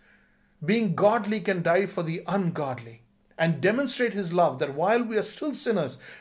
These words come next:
die for us, how much more will he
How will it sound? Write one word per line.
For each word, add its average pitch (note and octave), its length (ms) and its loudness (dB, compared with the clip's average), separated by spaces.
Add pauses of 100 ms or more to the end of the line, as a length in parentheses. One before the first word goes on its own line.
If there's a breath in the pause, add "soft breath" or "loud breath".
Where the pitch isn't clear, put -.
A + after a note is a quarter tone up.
(100)
die F3+ 280 4
for E3 180 -2
us, - 280 -8 (400 soft breath)
how D4+ 440 6
much C#4+ 300 4
more G3+ 600 2 (320 soft breath)
will A3 280 2
he A#3+ 520 2